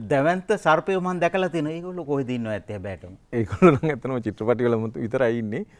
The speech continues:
Speaker 2: ස්වභාවයේ සර්පයෝ ඒ විදිහට නෑ. ඒකෙන්, අ, දැන් උන් ඇත්තටම හරිම මේ හැංගිලා ඉඳලා තමන් ළඟට ගොදුරක් ආවොත් එහෙම අල්ලගන්න සත්තු.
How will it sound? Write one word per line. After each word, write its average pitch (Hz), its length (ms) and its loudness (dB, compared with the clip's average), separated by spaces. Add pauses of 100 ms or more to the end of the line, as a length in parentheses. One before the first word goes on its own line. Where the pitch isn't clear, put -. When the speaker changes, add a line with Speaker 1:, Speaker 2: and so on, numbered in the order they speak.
(120)
Speaker 2:
ස්වභාවයේ 123 480 2
සර්පයෝ 131 360 0
ඒ 123 80 4
විදිහට 123 320 -2
නෑ. 147 240 -6
ඒකෙන්, 123 360 -4
අ, 95 140 -4 (200)
දැන් 98 260 -4
උන් 113 160 0
ඇත්තටම 110 340 -2
හරිම 113 300 0 (600)
මේ 98 200 -2 (300)
හැංගිලා 113 500 2
ඉඳලා 113 400 0 (280)
තමන් 107 280 0
ළඟට 110 300 -2
ගොදුරක් 104 360 0
ආවොත් 127 240 2
එහෙම 123 140 0
අල්ලගන්න 120 360 0
සත්තු. - 360 -2